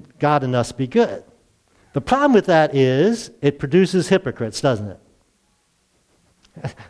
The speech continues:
<laughs> That's the result of that. I wanna do what I wanna do and God wants to do, and try and balance those two, and it makes hypocrites up. And some of you, that's the reason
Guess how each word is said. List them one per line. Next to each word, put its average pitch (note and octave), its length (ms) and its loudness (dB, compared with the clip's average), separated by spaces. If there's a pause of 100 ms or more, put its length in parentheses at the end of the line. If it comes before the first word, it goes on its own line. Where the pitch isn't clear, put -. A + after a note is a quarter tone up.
<laughs> - 200 -14
That's C#3 220 -4
the F#3 80 0
result A3 400 2
of D3+ 80 -4
that. A2 220 -10 (1700)
I C#3 60 0
wanna D3 140 2
do B2+ 80 2
what E3 100 6
I A#3 80 4
wanna A#3 180 2
do G#3 160 2
and D#3+ 100 0
God F#3+ 200 2
wants D3 200 0
to C3+ 60 -6
do, A2+ 260 -2
and G#2+ 120 -8
try D3+ 160 0
and B2+ 100 0
balance D3 280 0
those C3+ 200 -2
two, A2+ 260 -4
and A2 100 -6
it C3 100 -6
makes A#2+ 180 -8
hypocrites B2 440 -4
up. A2+ 160 -6 (300)
And C#3+ 120 0
some C4+ 320 2
of B3 140 4
you, A#3 420 2 (220)
that's F3 300 0
the A3+ 100 -2
reason G3+ 540 2